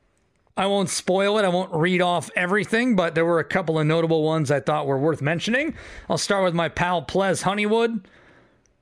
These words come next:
His bold prediction for the upcoming year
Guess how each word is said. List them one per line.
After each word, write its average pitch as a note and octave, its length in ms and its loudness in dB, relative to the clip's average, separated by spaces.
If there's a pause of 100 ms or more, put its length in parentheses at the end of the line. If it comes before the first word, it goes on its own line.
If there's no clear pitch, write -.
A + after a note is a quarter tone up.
(380)
His G3+ 420 2
bold G3+ 480 2
prediction G3+ 680 0 (420)
for E3 160 0
the F3+ 160 -6
upcoming F3 580 0
year F3 380 0